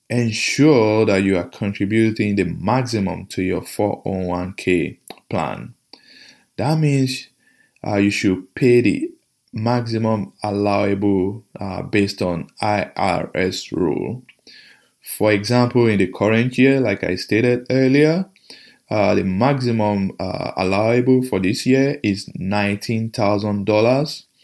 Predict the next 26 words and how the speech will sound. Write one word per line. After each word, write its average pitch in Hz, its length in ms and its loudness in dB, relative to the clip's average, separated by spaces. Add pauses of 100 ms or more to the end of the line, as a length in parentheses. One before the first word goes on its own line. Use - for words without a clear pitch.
(220)
uh, 85 240 -2
if 95 160 -4
you 92 100 2
are - 140 -2
under 98 300 0
the - 200 -8
age 92 260 0
of, 76 160 -4 (320)
uh, - 400 -4
fifty. 180 640 0 (880)
And, 139 400 2
uh, 123 440 2 (220)
why 147 220 2
is 170 160 2
it 156 120 2
good 131 240 4
to 120 120 -2
contribute 101 580 0
the 95 80 0
maximum? 98 720 -4 (580)
Again, 135 540 4
let's 127 260 2
take, 110 320 0
uh, 95 260 0
two 104 240 -4
people 92 600 -2